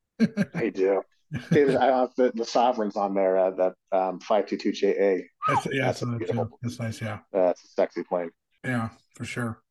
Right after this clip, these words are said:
Speaker 1: All right. Uh, so, uh, another thing I want, I want to ask you about was the flight school. You're real proud of that, and it's interesting because that is, uh, you, you incorporate into your, your five legs, if you will.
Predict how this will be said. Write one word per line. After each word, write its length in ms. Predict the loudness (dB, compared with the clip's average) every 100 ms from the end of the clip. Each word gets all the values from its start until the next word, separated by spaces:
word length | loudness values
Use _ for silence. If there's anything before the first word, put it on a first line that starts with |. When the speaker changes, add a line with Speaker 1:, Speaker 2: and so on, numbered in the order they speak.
| _ -20 -20 -20 -20 _
Speaker 1:
All 80 | 0
right. 340 | 4 2 0 -2
Uh, 400 | 0 2 2 0 2
so, 200 | 2 4
uh, 200 | 2 4
another 180 | 2 4
thing 140 | 2
I 40 |
want, 160 | 2 -2
I 60 | -4
want 200 | -6 -4
to 80 | -4
ask 140 | -4
you 40 |
about 240 | -2 -2 -2
was 220 | -2 -2
the 100 | -4
flight 300 | -2 0 0
school. 260 | -2 0 2
You're 300 | 2 2 -2
real 180 | 0 0
proud 240 | 2 2
of 80 | 2
that, 280 | 2 0 -2 -2
and 160 | 2
it's 160 | 2 2
interesting 420 | -2 -2 -4 -2
because 180 | -2 0
that 200 | -2 0
is, 440 | 2 2 2 -4 -12 _ _ _ _ _ -8
uh, 40 |
you, 320 | -2 0 0 -2
you 140 | -2
incorporate 420 | 0 2 2 2 2
into 240 | 0 0
your, 120 | -2 -4
your 140 | -6 -4
five 300 | 0 0 0
legs, 300 | 0 0 -4
if 140 | -4
you 80 | -2
will. 380 | -2 -2 -6